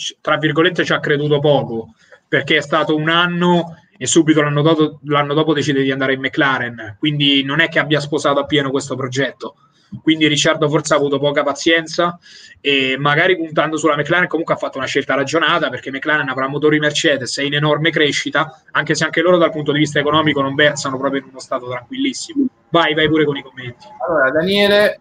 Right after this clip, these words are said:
Speaker 2: qui ci dice, eh, c'era pure scritto, perché comunque si parla anche di Lorenzo in Moto G P. Guarda, allora, Daniele,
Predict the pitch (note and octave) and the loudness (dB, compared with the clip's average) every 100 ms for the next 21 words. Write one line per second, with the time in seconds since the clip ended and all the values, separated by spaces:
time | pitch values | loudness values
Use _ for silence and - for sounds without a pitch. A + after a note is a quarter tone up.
0 | _ E3 E3 B2 D3 D3 D3 C3 C#3 C3 | _ 4 4 2 0 2 2 0 -2 0
1 | B2+ B2+ - C3 C3 B2+ B2 B2 D#3 D3 | 0 -2 -4 -2 0 -2 -4 -6 -4 -2
2 | F3 F3 - F#3 A3+ - C#3+ C#3 D3 D3 | 0 -2 -2 -4 -4 -6 -8 -6 -6 -4
3 | D#3 F3+ F3 E3 D3 C3 A#2+ - C#3 C#3 | -4 -4 -2 0 0 0 -4 -2 0 2
4 | C#3 C#3+ D3 C#3 C3+ C3+ - C#3 C#3 C#3 | 0 -2 -8 -4 -4 -4 -6 -8 -6 -6
5 | _ - B2 C#3+ B2+ - C#3+ D3+ B2+ A#2 | _ -8 0 2 0 -2 -2 2 2 0
6 | C#3+ D3+ A2+ | -4 -2 -4